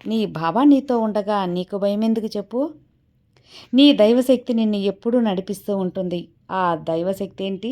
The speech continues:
నువ్వు నమ్ముకున్న ఈ సాయి శక్తి. ఈ సాయి శక్తి నీతోనే ఉందని నమ్మి ప్రశాంతంగా నిద్రించు.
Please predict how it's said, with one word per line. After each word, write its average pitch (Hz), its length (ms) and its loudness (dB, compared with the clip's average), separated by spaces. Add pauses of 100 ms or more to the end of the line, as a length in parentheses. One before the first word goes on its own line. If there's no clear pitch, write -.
(160)
నువ్వు 214 260 0
నమ్ముకున్న 196 480 -2 (160)
ఈ 185 80 -6
సాయి 170 420 -6
శక్తి. - 280 -12 (520)
ఈ 196 180 -4
సాయి 175 320 -2
శక్తి 220 400 -6
నీతోనే 185 480 -4
ఉందని 208 460 0
నమ్మి 202 360 -2 (360)
ప్రశాంతంగా 170 640 -8
నిద్రించు. 170 560 -8